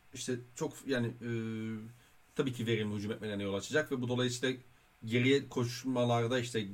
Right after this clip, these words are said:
e, hani bir sorun yaşamamalarına yol açacak aslında. Çünkü şut,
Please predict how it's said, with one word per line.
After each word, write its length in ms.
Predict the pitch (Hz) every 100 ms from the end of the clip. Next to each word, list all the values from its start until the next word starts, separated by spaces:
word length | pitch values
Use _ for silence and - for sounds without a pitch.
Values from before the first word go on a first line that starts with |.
| 101 -
e, 340 | 110 104 101 101 - - - -
hani 260 | 110 104 - -
bir 100 | 123
sorun 220 | 120 139
yaşamamalarına 540 | 135 131 143 123 110 104
yol 120 | 95
açacak 180 | 92 -
aslında. 220 | 98 117
Çünkü 220 | 120 120 123
şut, 300 | - -